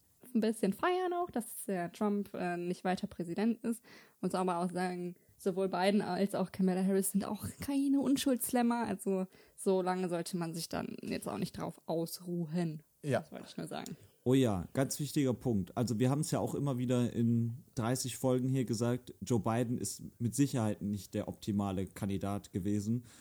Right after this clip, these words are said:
Speaker 3: und wird mit Sicherheit auch jetzt nicht der Allheilsbringer sein. Ähm, und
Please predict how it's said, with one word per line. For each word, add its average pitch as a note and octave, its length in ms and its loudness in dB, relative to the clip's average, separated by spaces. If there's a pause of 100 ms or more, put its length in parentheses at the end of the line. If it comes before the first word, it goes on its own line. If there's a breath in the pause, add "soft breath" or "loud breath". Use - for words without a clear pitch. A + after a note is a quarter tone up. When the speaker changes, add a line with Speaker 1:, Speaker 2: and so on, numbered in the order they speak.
(140 loud breath)
Speaker 3:
und G#2 120 -2
wird - 160 -2
mit A2 120 -2
Sicherheit A#2 440 0
auch G2 160 -6
jetzt G#2+ 220 -2
nicht G#2+ 200 -2
der G2+ 180 -2
Allheilsbringer F#2+ 840 -2
sein. G2+ 400 0 (400 loud breath)
Ähm, A2 220 4
und A2 360 2